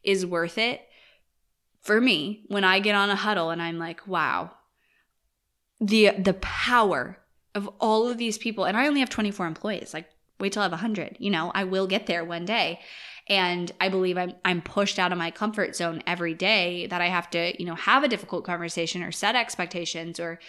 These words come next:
do something I don't really know how to do because I'm growing to the level I wanna get to, which is hundreds of employees one day. And when I look at the power of all of us working together and the collaboration and the feedback and the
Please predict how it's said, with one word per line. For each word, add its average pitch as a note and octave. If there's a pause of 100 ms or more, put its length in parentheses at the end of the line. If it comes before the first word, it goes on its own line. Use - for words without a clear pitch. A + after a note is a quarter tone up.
(260)
do C4
something C4
I G3
don't F#3
really F3+
know E3+
how E3+
to E3
do G3+ (560)
because G#3
I'm F#3+
growing G3+
to F#3+
the F#3
level F3+
I E3+
wanna D#3+
get G#3+
to, E3
which E3
is D#3
hundreds F3+
of D3+
employees G#3+
one D#3+
day. - (600)
And G3 (440)
when G#3+
I G#3
look G3+
at G#3+
the F3
power F#3+
of E3+
all F#3+
of G3+
us F#3
working E3+
together F#3+
and E3+
the D#3+
collaboration F3
and E3+
the D#3+
feedback F#3
and F3+
the F3